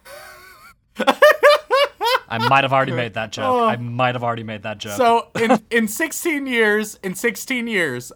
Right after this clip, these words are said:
Speaker 1: uh, when we're obviously just still doing this, because what else would we have to do with our lives? Then, uh, then we will cover all of One Piece, and it'll be, it'll be a good time.
Speaker 2: Or I might just give you a chunk of it to cover sooner. Who knows?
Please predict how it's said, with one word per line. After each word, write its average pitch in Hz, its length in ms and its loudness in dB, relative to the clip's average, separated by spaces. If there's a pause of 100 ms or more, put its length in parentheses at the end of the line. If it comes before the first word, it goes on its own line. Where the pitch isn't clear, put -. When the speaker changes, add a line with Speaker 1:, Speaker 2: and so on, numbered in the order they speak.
Speaker 1:
uh, 147 240 0
when 175 300 -2
we're 185 160 0
obviously 160 480 0
just 135 240 -10
still 208 220 -4
doing 165 280 -4
this, 147 340 -4
because 151 300 -6
what 175 120 -4
else 190 200 -2
would 131 120 -10
we 131 100 -6
have 123 160 -8
to 143 80 -12
do 131 100 -10
with 127 120 -10
our 120 120 -6
lives? 123 300 -10 (200)
Then, 202 460 2
uh, 202 600 0
then 214 240 -2
we 214 120 -4
will 214 180 0
cover 208 580 -2
all 208 320 0
of 196 320 -8
One 208 200 -6
Piece, 117 240 -12
and 143 120 -12
it'll 147 140 -12
be, 151 360 -12
it'll 156 340 -10
be 151 120 -14
a 143 60 -12
good 156 160 -16
time. - 100 -4
Speaker 2:
Or 190 100 4
I 170 80 6
might 143 200 2
just 135 180 -6
give 127 140 -4
you 123 80 -2
a 110 40 -4
chunk 117 280 -6
of 110 100 -8
it 113 120 -10
to 113 100 -14
cover 104 500 -10
sooner. 107 380 -14
Who 151 120 -8
knows? 98 320 -14